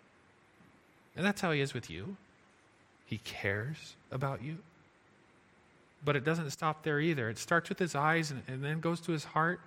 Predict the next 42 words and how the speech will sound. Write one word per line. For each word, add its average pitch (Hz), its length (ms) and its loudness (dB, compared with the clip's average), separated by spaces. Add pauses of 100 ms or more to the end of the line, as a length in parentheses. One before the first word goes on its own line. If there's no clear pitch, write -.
(1080)
But 139 120 -6
then 160 120 0
we 160 100 0
see - 180 -2
his 131 140 0
hand. 139 480 -4 (220)
Jesus 170 440 0
meets 165 240 -2
your 147 80 0
needs 151 260 0
with 147 120 0
his 135 160 -2
hand. 139 420 0 (720)
Jesus 180 380 2
meets 180 240 2
the 165 120 0
needs 165 320 2
that 117 100 2
nobody 165 340 4
else 151 200 6
can 135 200 -2
meet, 160 220 2
and 147 100 0
we'll 160 100 0
see 175 220 -2
him 156 160 0
do 175 180 0
that 147 180 2
here 139 180 2
in 139 80 0
the 131 60 -2
rest 139 260 0
of 135 80 -6
the 123 80 -4
story. 107 480 -6 (580)
But 156 140 -6
that's 190 240 6
Jesus. 196 720 -4
He's 175 260 4
overflowing 175 1120 4
with 143 220 -2
compassion. 107 720 -6